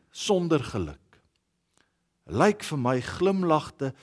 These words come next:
is maar skaars in die land van drome. En weet jy, vriende, ek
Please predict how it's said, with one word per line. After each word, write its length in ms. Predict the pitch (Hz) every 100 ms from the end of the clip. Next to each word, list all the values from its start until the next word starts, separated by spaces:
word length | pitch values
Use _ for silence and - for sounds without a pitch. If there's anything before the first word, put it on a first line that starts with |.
| - _ _ 143
is 220 | 143 -
maar 200 | 139 135
skaars 880 | - - - 233 226 214 156 - -
in 160 | 127
die 140 | 120 117
land 380 | 107 113 107 -
van 360 | - 107 98 92
drome. 640 | 107 110 101 87 78 67 _ _ _ _ _ _ _ 131
En 80 |
weet 240 | 131 208 254
jy, 60 | 214
vriende, 320 | 220 208 202 202
ek 240 | 220